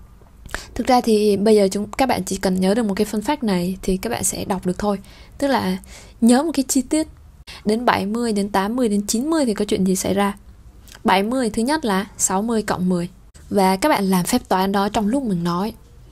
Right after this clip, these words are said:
Bảy mươi, sáu mươi cộng mười. Tiếp tục, bảy mươi mốt, sáu mươi cộng mười một. Bảy mươi hai, sáu mươi cộng mười hai. Bảy mươi ba, sáu mươi cộng mười ba.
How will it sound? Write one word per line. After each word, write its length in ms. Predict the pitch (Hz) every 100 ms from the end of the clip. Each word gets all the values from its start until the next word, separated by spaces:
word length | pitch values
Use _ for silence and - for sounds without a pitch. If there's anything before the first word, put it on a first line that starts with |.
| - - - - - -
Bảy 180 | 202 185
mươi, 300 | 208 247 240
sáu 240 | 196 208 196
mươi 220 | 226 214
cộng 220 | - 180
mười. 200 | 175 170 - - - - - - - - - -
Tiếp 120 | 330
tục, 180 | 240 214 - -
bảy 200 | - 190
mươi 60 | 190
mốt, 200 | 254 277 - -
sáu 240 | - 220
mươi 240 | 302 330
cộng 240 | 254 185 185
mười 100 | 180
một. 200 | 165 160 - - - - - - - - -
Bảy 120 | 190
mươi 60 | 202
hai, 220 | 254 202 190
sáu 260 | - 190 214
mươi 280 | 269 254 202
cộng 300 | 202 - 180
mười 100 | 180
hai. 320 | 208 214 240 - -
Bảy 160 | 202
mươi 40 | 202
ba, 240 | 202 202
sáu 220 | 190 185 220
mươi 220 | 285 269
cộng 240 | - 190
mười 100 | 185
ba. 240 | 180 202